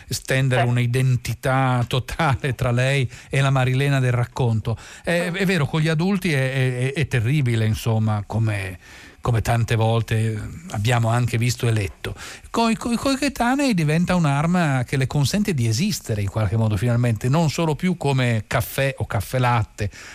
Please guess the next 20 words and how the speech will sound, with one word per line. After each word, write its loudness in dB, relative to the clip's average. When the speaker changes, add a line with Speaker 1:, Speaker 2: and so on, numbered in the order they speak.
Speaker 1:
nella 2
alleanza 2
con -2
la 0
sua -2
amica, 0
ma 0
come 0
un 2
oggetto 0
di 0
desiderio, 0
un 2
soggetto -2
anzi -2
di 0
desiderio. -4
Speaker 2:
Certo, -2
certo, -2
assolutamente. -6